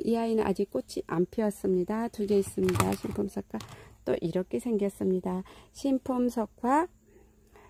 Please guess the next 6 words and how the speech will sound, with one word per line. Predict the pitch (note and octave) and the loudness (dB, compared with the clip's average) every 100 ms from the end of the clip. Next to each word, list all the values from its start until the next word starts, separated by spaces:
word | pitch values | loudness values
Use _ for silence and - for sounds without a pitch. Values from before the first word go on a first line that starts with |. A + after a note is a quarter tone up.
| _ | _
삼만 | - G3 G3+ C4 | -4 2 4 4
원이랍니다. | C#4 B3+ A3 G#3 G3+ G3+ G#3 G#3 | 4 4 4 4 4 2 2 2
그리고, | G3+ G#3 A#3 B3+ - - G3+ G3 - _ - | 2 2 2 -2 -8 -18 -18 -20 -20 _ -2
어, | G3+ - - - _ _ - _ _ _ _ _ _ _ _ _ _ - _ _ _ _ - | -2 -2 -14 -16 _ _ -20 _ _ _ _ _ _ _ _ _ _ -20 _ _ _ _ -18
시계꽃이랍니다. | - C#4 F4+ - C4 C4 A#3 A3 G#3 G3+ G#3 | -4 2 2 4 0 2 2 4 4 2 0
시계꽃, | G#3 B3 A#3+ A#3 - | -2 -2 -2 -2 -4